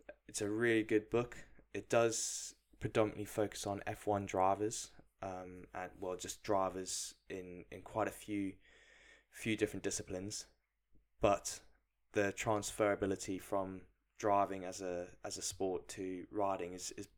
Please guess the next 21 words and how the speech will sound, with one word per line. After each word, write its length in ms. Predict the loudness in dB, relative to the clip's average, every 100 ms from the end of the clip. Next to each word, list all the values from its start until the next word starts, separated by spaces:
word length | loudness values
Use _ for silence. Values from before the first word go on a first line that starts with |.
| -6
pretty 200 | -2 -2
much 180 | -2
the 80 | -8
closest 440 | -6 -4 -4 -4 -8
that 100 | -8
we 80 |
have 220 | -6 -6 -6
in 80 | -8
terms 260 | -8 -8
of 80 | -4
literature. 420 | -6 -6 -12 -14 -16 _ _ -20 -20 _ _
Uh, 220 | -12 -10 -10 -2
also 320 | 2 2 2
the 100 | -2
fact 300 | 0 0 0
that 160 | -2 0
they 160 | 2 4
wear 340 | 4 4 0 -8 _ -2
very 200 | 0 0
similar 340 | -2 -6 -8 -12
kit 380 | -12 -12 -14